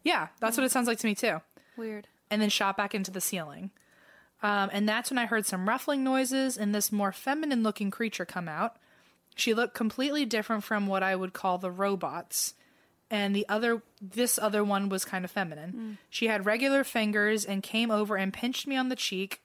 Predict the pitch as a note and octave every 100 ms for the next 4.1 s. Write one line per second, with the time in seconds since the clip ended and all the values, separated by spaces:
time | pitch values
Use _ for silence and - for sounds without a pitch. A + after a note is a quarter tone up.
0 | - G#3 G#3 G#3 G#3+ - C4 C4+ E4 -
1 | A3 G3 G3 G3+ F#3+ F#3+ G3+ G#3 F#3 -
2 | F#3+ G#3 B3+ B3+ - - A3+ A#3 F3+ F#3+
3 | - - _ - - _ _ - G#3+ G3+
4 | F#3+